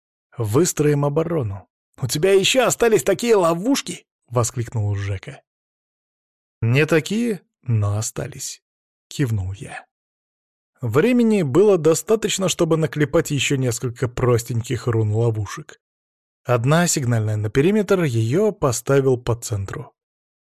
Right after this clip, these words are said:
Ещё пара огненных вспышек и три замораживающие. Эти я разложу у калитки перед крыльцом на тропе, ведущей к дому,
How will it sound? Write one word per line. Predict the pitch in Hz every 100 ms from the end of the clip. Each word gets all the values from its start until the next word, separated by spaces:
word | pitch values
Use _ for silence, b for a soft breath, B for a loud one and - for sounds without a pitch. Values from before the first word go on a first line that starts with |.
| _ _
Ещё | 113 127 131 175
пара | 180 175 190 190 - -
огненных | 160 160 165 151 120
вспышек | - - - 113 - 127 -
и | 160 202
три | - 214 240
замораживающие. | 127 156 151 120 98 95 - 143 165 160 - _ _ _ _ _
Эти | 123 127 151 -
я | 170 135
разложу | 127 123 131 120 -
у | 139
калитки | 117 117 160 185 190
перед | 175 135 131 123
крыльцом | - 120 113 - 214 196
на |
тропе, | 143 120 117 220
ведущей | 220 190 202 -
к | 160
дому, | 160 180 175